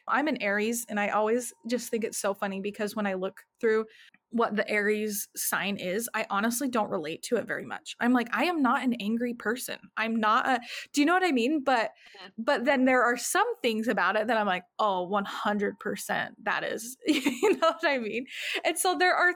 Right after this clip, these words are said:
Speaker 1: things there, if you relate to that and you use that as a way to share about yourself, I think we need accept that about a person. Like, I, I love hearing about people's personality types 'cause I think it just helps us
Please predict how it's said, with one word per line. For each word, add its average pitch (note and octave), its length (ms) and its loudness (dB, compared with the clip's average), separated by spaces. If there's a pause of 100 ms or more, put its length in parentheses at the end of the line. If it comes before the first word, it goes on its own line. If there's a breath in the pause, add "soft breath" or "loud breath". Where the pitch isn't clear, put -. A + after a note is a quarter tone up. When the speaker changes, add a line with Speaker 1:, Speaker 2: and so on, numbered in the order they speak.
(100)
Speaker 1:
things D4 500 0 (420 loud breath)
there, C4+ 420 2
if A#3+ 140 2
you D#4 220 4
relate B3 400 2
to C#4+ 100 -2
that D#4 300 2 (100)
and A#3 140 4
you A#3 120 6
use B3 300 4
that C4+ 180 2
as B3+ 120 -2
a A#3 80 4
way G#3+ 260 4
to A3+ 180 -6
share A3 440 2
about A3 280 0
yourself, G#3 600 -4
I G#3 80 -2
think G#3+ 220 -4
we A#3 60 0
need A3 220 -2 (280)
accept D#4 380 -2
that D3+ 180 0
about - 220 -2
a - 60 -6
person. - 460 -8
Like, G3+ 180 -4
I, A3 200 0 (240)
I C#4+ 320 0
love A3+ 380 0
hearing F#3 320 -6
about - 220 -4
people's F#3+ 300 -8
personality F#3 640 -6
types - 380 -8
'cause G3+ 180 -6
I G#3 80 0
think G3+ 220 -6
it A3 120 -6
just A3+ 180 -10
helps A3 240 -4
us A3+ 160 -10